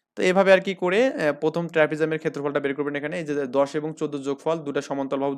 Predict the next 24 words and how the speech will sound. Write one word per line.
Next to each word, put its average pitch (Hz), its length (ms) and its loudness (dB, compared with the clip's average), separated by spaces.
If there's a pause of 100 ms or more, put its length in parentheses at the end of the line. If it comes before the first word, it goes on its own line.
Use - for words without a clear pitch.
যোগফল, 165 380 -2 (460)
কিন্তু 156 160 -6 (100)
উচ্চতা 160 340 -2
এখানে, 117 240 -4
ওকে? 160 120 -4 (440)
দুই 139 220 -4
দিয়ে 156 120 0
কাটলে 151 200 2
এটা 151 180 0
দুই 143 160 -2
হবে 139 180 -2
এখানে, 160 240 -6
তার 147 140 0
মানে 147 160 -4
কি 113 80 -8 (1200)
দশ 139 140 2
আর 151 80 -10
চোদ্দ 160 120 -6 (120)
চব্বিশ 151 280 -4
হবে 147 140 -2
এখানে, 175 140 -8 (100)
চব্বিশ 156 360 -6
into 160 220 -8
টু 165 80 -6